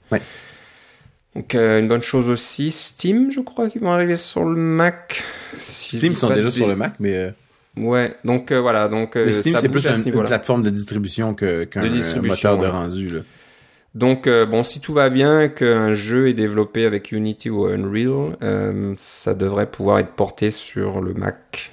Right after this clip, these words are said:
Speaker 2: euh, sans modification ou avec assez peu de modifications. Donc, euh, ça serait une bonne nouvelle pour ceux qui veulent faire, euh, de la réalité virtuelle et des jeux en général. Donc, euh, peut-être le Mac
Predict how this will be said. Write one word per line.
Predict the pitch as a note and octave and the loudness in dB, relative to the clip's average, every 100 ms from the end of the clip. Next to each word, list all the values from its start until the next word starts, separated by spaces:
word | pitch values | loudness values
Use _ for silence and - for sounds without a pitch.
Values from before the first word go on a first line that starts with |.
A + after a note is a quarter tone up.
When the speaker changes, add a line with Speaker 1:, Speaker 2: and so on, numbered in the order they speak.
| - | -8
Speaker 2:
euh, | F#2+ | -6
sans | F#2+ - - G#2 | -6 -8 0 2
modification | G#2 G2+ F#2+ F#2+ - - G2 F#2 - G#2+ A2 | 4 4 4 -2 -6 0 2 2 0 0 2
ou | F#2+ | 0
avec | F#2+ F2+ | -2 -2
assez | G2+ - G2 | -2 -2 0
peu | G2+ | 2
de | |
modifications. | G2 F#2+ F#2+ G#2 - F#2+ - A2+ | 2 0 -4 -2 -2 -2 -2 -6
Donc, | A#2 G2 - | -6 -6 -2
euh, | G2+ G2 _ - - - - - _ _ - | -2 -2 _ -20 -20 -20 -20 -20 _ _ -4
ça | - | 0
serait | - C#3+ | 2 2
une | C#3 | 2
bonne | C3 C3 | 4 2
nouvelle | B2 B2+ C3+ | 2 2 0
pour | B2 | -6
ceux | - B2+ | -4 -6
qui | B2 | -4
veulent | G#2+ G2+ | -4 -4
faire, | - A2+ A2+ G2+ | -2 0 0 -2
euh, | G2+ F#2+ G2 F#2+ - _ _ _ _ _ - | -4 -6 -6 -10 -16 _ _ _ _ _ -16
de | G2 G2+ B2+ | -10 0 2
la | C3+ | 4
réalité | C#3 C#3+ C#3 C#3 | 2 0 -2 -4
virtuelle | C#3 C#3 D3 D#3+ A3+ - _ - | -2 0 2 0 0 -8 _ -2
et | C3+ C#3 | 0 2
des | C#3 | 2
jeux | B2+ C#3 D3+ | 2 2 2
en | C#3 | 2
général. | A#2+ A#2+ A2+ G#2+ G#2 | 0 0 2 2 0
Donc, | G#2+ - | -2 0
euh, | A2 G#2+ | 0 0
peut-être | - D3+ - | -2 -4 2
le | B2+ | 2
Mac | B2 D3 | 4 2